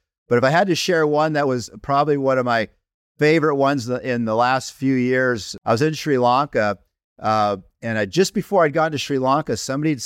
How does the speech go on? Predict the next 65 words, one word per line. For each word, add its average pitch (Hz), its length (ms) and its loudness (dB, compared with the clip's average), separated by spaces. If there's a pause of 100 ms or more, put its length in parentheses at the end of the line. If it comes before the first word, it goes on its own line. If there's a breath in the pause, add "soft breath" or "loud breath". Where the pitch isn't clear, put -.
(140)
a 107 140 -4
colleague 135 480 2
there 113 100 2
had 104 120 0
sent 131 260 -4
me 123 80 2
a 107 40 0
picture 139 320 -2
of 104 100 -2
this 101 120 -2
shark 165 320 0
they 107 80 -6
couldn't 120 260 -6
identify. 113 500 -2
And 90 60 -6
I - 20 -8
was 85 120 -10
like 92 140 -8
going, 90 260 -8 (600)
"Man, 135 240 2
I 135 60 -2
think - 180 -10
that's, 165 200 -2
like, 123 140 0
a 98 60 0
new 113 160 -2
species 139 460 -4
of 87 100 -4
shark. 175 420 0
I 104 40 -6
haven't 127 200 -4
seen 180 260 0
this 101 160 -4
thing 87 200 -4
before." 85 420 -6 (320)
I 110 80 -2
went 165 240 2
there 147 100 0
and 127 80 0
I 120 40 -4
found 135 280 -2
some 147 160 -2
of 139 60 -4
the 123 80 -2
fishermen 156 500 -2
and 117 80 -2
I 120 60 0
showed 160 280 0
them 156 100 0
a 120 80 0
picture 165 320 -4
of 117 60 -2
this 110 120 -2
shark 175 360 2
on 127 80 -4
my 117 140 -4
phone. 180 340 0
And 92 120 -6
they're 98 80 -8
kinda, 135 200 -2
like, 127 160 -6
looking 120 240 -6
at 120 120 -4
me 123 80 -8
going, 113 240 -8